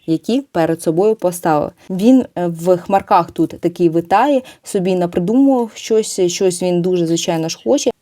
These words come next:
щоб в нього була слава, як у переможця, щоб була така ось повна в нього чаша. Але карта смерть в нас тут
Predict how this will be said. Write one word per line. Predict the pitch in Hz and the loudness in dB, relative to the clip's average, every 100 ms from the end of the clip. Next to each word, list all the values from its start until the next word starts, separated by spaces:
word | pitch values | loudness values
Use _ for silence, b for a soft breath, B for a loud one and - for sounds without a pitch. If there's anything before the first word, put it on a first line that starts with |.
| - | -4
щоб | - 175 | 0 0
в | 190 | 2
нього | 185 175 | 0 -2
була | 156 165 160 | -2 0 0
слава, | - - 165 156 | -2 0 2 2
як | 147 147 | 0 -2
у | 139 | -6
переможця, | 151 151 170 262 - - 240 B B | -6 -4 2 0 0 -4 -4 B B
щоб | - - 185 175 175 165 | -10 0 0 2 2 2
була | 165 175 165 147 | 0 0 2 2
така | 147 151 151 | 0 -4 -2
ось | 151 - - | -2 -6 -4
повна | 151 156 | -2 0
в | 147 | 0
нього | 151 147 | -2 -4
чаша. | 160 - 220 302 294 285 277 B B | -4 2 4 4 0 -6 -8 B B
Але | - 175 196 269 - - | -6 0 2 2 0 -2
карта | 190 185 190 | -2 0 -2
смерть | 170 190 208 320 - | -2 -2 -2 -2 -6
в | |
нас | 214 233 247 | -4 -2 -4
тут | - 262 277 | -6 -6 -6